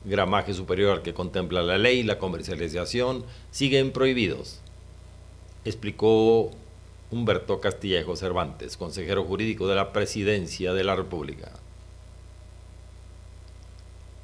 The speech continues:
Para mayor información sobre el tema que nos ocupa, cabe destacar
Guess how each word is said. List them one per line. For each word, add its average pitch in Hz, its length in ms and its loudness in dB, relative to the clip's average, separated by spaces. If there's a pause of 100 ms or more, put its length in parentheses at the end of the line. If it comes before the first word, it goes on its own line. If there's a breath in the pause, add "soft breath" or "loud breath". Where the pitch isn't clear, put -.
Para 113 200 6
mayor 123 200 6
información 98 720 -2
sobre 98 220 0
el 92 120 -2
tema 110 340 2
que 107 80 -6
nos 101 160 -4
ocupa, 104 520 -4
cabe 123 180 4
destacar 95 640 0